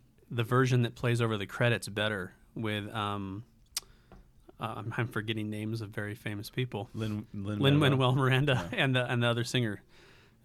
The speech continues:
Speaker 1: But, um, there's, it's more of a kind of a hip hop soul version of that
Speaker 2: Mm.
Speaker 1: song, and it's a lot better. Mostly just because the guy that sings on it is an incredible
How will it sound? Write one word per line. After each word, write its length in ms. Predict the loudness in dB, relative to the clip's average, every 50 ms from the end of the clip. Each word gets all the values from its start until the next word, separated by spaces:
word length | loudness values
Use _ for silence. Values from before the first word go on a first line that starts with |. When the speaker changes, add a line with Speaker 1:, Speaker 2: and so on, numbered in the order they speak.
| -8 -4
Speaker 1:
But, 220 | -2 0 0 0 -2
um, 220 | -4 -4 -4 -2
there's, 220 | 0 0 0 0 -2 -4
it's 160 | -4 -2 2
more 160 | 4 6 6 6
of 80 | 6
a 340 | 4 2 2 0 -2 -4 -6 -4
kind 160 | -2 -2 -2
of 60 | 0
a 40 | 0
hip 200 | 0 0 0 0
hop 200 | 0 -2 -2 -2
soul 300 | -2 -4 -2 -2 -2 0
version 460 | 0 0 -2 -2 -2 -2 -4 -4 -4 -6
of 120 | -6 -4
that 160 | -4 -4 -4 -2
Speaker 2:
Mm. 60 | -2
Speaker 1:
song, 280 | -2 -2 -2 -2 -4 -6 -10 -20 -20 -20 -20 -20 _ _ _ _ _ _ -6
and 160 | -4 -4 -4
it's 120 | -4 -4 -4
a 40 |
lot 220 | -2 -2 -2 -2 -2
better. 300 | -2 -2 -2 -2 -4 -2 2
Mostly 320 | 4 4 4 4 4 0
just 180 | 0 -2 -4 -6
because 300 | -6 -4 -2 -2 -4 -4
the 100 | -6 -4
guy 220 | 0 0 0 0
that 100 | 0 -2 -6
sings 280 | -6 -4 -4 -4 -4 -4
on 140 | -6 -8 -8
it 80 | -8 -10
is 440 | -10 -12 -12 -12 -12 -14 -14 -12 -10
an 140 | -10 -8 -8
incredible 920 | -10 -12 -14 -16 -16 -16 -16 -12 -8 -6 -4 -4 -6 -8 -12 -16 -20 -20